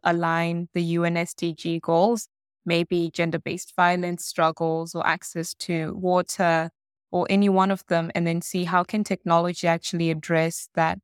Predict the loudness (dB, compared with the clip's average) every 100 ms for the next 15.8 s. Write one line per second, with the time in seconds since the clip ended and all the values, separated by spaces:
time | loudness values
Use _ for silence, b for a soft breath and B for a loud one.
0 | -8 -6 -6 -2 0 0 0 0 0 -4
1 | -4 -4 -2 -2 0 -2 -8 _ _ _
2 | _ -2 0 0 2 0 2 0 0 0
3 | -2 -2 -2 -6 -12 _ _ _ 0 2
4 | 0 -4 -4 2 4 4 2 -2 -10 -20
5 | _ _ 2 4 4 2 0 0 2 0
6 | -4 -4 -2 0 0 0 2 2 0 -4
7 | -8 -10 0 2 4 2 -2 -4 0 2
8 | 2 0 -6 -4 -2 0 -2 -2 2 4
9 | 2 0 -2 -2 -2 -4 -2 2 4 2
10 | 0 -4 -2 0 0 -2 -4 -6 -6 -12
11 | 2 4 4 2 2 0 -2 -2 0 0
12 | 0 0 -4 -6 -10 -10 -4 2 4 4
13 | 0 -6 B -20 _ -2 0 0 -2 2
14 | 4 4 0 0 0 -2 -2 -6 -4 -2
15 | -2 -2 -4 -6 -4 2 4 2